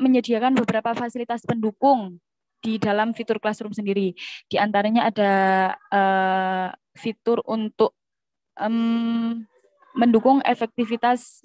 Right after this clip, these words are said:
fitur classroom. Jadi ada yang digunakan untuk mengukur, yang namanya timer. Timer itu merupakan fasilitas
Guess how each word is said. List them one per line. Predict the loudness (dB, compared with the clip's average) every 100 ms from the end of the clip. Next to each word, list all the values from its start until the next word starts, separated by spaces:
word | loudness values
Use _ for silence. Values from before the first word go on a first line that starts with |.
| -6
fitur | -4 -2 -4
classroom. | 0 -2 0 4 4 4 -4 _ _ _ _
Jadi | -4 2 2
ada | 2 0 0 2 2 4 2 2
yang | 0 0 0
digunakan | -2 -2 -2 -4 -6
untuk | -6 -4
mengukur, | -2 -2 -6 -6
yang | -4 -4
namanya | -4 -4 -4 -4
timer. | -6 -6 -6 -6 -8
Timer | -8 -6 -6
itu | -6 -4 0
merupakan | 0 0 -4 -4 -4
fasilitas | -6 -4 -6 -6 -6